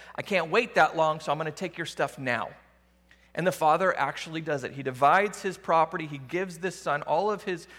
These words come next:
uh, inheritance. And the son goes off and he squanders it on wild living. He just goes out and he parties like a rock star. And as he is out there, eventually he hits rock bottom. And it's not the belly of a fish, it's in a pig's trough, but it's probably pretty bad as well.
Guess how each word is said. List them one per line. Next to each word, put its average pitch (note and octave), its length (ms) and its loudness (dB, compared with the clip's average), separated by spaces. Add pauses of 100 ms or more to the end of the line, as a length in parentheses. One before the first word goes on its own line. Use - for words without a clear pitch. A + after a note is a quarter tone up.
(140)
uh, C3+ 200 2
inheritance. F3 800 -6 (300)
And F3 180 -2
the E3+ 40 0
son G#3+ 260 0
goes G#3+ 200 2
off E3+ 240 6
and E3+ 60 -6
he D3+ 80 -8
squanders F3+ 560 2
it F3+ 80 0
on D#3 140 0
wild C#3 260 6
living. A2+ 300 -4 (440)
He D#3 100 -8
just E3 200 -4
goes G#3 280 6
out F3 200 6
and D3+ 80 -2
he D3+ 80 -4
parties E3 420 0
like C#3 140 0
a B2 60 0
rock A#2 240 -2
star. - 280 -6 (840)
And D3+ 100 -4
as A#3 240 6
he A3+ 80 -6
is F3+ 160 -2
out D3 220 2
there, D3+ 240 -2 (340)
eventually D#3+ 800 0
he F3 240 -8
hits F3 360 -6
rock D3 360 2
bottom. C3 380 2 (340)
And G#3 140 4
it's G#3+ 200 0
not A#3+ 360 4
the F#3+ 240 -4
belly G#3 360 4
of F#3 100 2
a F3 60 4
fish, B3 340 2
it's F#3 140 -6
in F#3+ 120 -2
a F3+ 40 -2
pig's G#3+ 300 0
trough, G3+ 380 4
but D#3 100 -4
it's - 80 -12
probably F3 360 0
pretty E3+ 340 -8
bad C#3 240 2
as B2 100 -12
well. A#2+ 280 -4